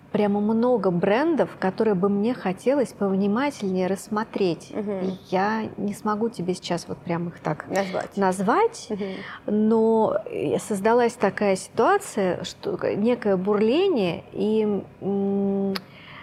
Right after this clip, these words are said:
Speaker 1: есть бренды, которые представлены в каких-то вот мультибрендовых шоурумах русских дизайнеров, есть бренды, которые делают, а,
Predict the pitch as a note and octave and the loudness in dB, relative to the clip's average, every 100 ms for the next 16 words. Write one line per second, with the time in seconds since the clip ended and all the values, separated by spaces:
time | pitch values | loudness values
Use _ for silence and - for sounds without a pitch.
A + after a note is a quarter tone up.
0 | - - - F#3+ G#3 G3 F#3+ A3 A#3 A3 | -20 -10 -6 0 2 2 2 2 2 2
1 | G3 G#3 G3+ G#3+ - G3 G3 G#3 G3 F#3+ | 2 0 0 -4 -2 2 2 2 0 0
2 | G3+ - - G3+ G3 G3 G#3 G#3 - F#3 | -4 -4 -6 -2 0 0 0 -2 0 0
3 | F#3+ G#3+ G3+ F#3+ - G3+ G#3 G#3 G3 - | 2 2 0 -2 -4 -2 2 2 0 -2
4 | G3+ - G3+ G3 F#3+ F#3+ G3+ G3 F#3+ - | -4 -4 -6 -2 2 2 2 2 0 -2
5 | G3+ G3 G3+ G#3 G3+ G3+ G3 G3+ G3+ G3+ | -2 0 0 2 0 0 -2 0 2 2
6 | G3+ F3+ G3 G3 G3 F#3+ - - - - | 0 0 0 2 2 -2 -8 -14 -12 -12
7 | - - F#3+ F#3+ F#3+ F#3 F#3 F#3 F#3 F3+ | -10 -2 2 4 4 2 2 2 2 2
8 | F3+ F3+ F3+ F3 - | 0 0 2 0 0